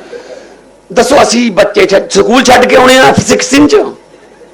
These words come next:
ਲੜਾਈ ਵਾਲੇ ਹਥਿਆਰ ਵੇਚ ਕੇ ਸਾਨੂੰ ਕਹੀ ਜਾਂਦੇ, "ਲੜਿਆ ਨਾ ਕਰੋ।" ਯਾਰ, ਹੱਦ ਕਰੀ ਜਾਂਦੇ।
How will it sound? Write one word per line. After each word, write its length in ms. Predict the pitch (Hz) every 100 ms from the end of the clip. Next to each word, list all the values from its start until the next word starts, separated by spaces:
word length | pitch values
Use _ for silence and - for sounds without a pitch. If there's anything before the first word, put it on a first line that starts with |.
| - - _ _ _ _ _ _ _ _ _ _ _ -
ਲੜਾਈ 520 | 220 262 254 254 269
ਵਾਲੇ 220 | 269 269
ਹਥਿਆਰ 340 | 254 269 254 214
ਵੇਚ 280 | 226 220
ਕੇ 140 | 202 247
ਸਾਨੂੰ 260 | 226 247
ਕਹੀ 140 | 226 240
ਜਾਂਦੇ, 180 | 262 262
"ਲੜਿਆ 300 | 233 214 202
ਨਾ 140 | 185
ਕਰੋ।" 420 | 170 180 - 311 - _ _ _ _ _ _ _ _ _ _ _ 160
ਯਾਰ, 180 | 165
ਹੱਦ 360 | 160 160 143 139
ਕਰੀ 220 | 156 160
ਜਾਂਦੇ। 240 | 160 160